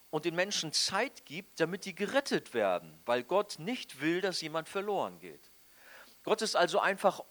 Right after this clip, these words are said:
unfassbar geduldig, langmütig.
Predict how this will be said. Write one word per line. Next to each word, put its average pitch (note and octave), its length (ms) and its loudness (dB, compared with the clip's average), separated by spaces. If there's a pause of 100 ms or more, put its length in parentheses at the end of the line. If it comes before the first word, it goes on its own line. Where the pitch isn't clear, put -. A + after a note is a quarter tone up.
(100)
unfassbar F3+ 1200 -2
geduldig, A#2 960 -12
langmütig. A2 1120 -10